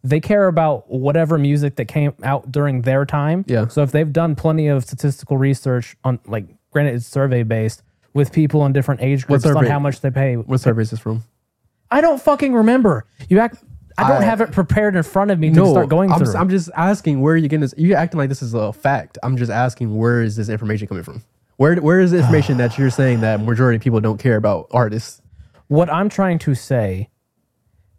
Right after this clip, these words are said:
Speaker 1: is people care about the music that was, uh, was popular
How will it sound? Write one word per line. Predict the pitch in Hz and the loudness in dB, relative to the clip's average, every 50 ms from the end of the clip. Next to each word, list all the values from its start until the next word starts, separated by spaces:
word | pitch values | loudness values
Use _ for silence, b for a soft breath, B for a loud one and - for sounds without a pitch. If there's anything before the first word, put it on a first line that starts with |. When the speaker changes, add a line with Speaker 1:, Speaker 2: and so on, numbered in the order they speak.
| _ _ | _ _
Speaker 1:
is | - 151 147 143 131 120 113 107 104 - - _ _ _ _ | -4 -2 0 0 -2 -2 -4 -6 -8 -12 -14 _ _ _ _
people | - 185 196 - 254 240 - | 0 0 2 4 2 2 2
care | - - - 151 143 143 156 170 202 294 - | 0 -2 0 2 2 2 2 0 -2 -4 -4
about | 147 135 123 127 139 139 131 135 127 - - - - _ | -4 -4 -2 0 0 0 0 -2 -4 -6 -12 -20 -16 _
the | - 139 | -2 0
music | 131 135 139 143 143 151 156 143 - | 0 2 0 0 0 0 -2 -2 0
that | - 143 127 117 | 0 0 0 0
was, | 131 127 120 113 - - - - | 0 -2 -2 -4 -6 -10 -6 -2
uh, | 135 131 123 123 - _ _ _ _ _ _ _ _ _ _ | -2 0 0 -2 -6 _ _ _ _ _ _ _ _ _ _
was | 139 143 135 113 | -2 -2 -2 -2
popular | - - - 135 135 135 - 160 160 170 175 185 - | -2 -2 0 0 0 0 0 2 2 2 2 2 0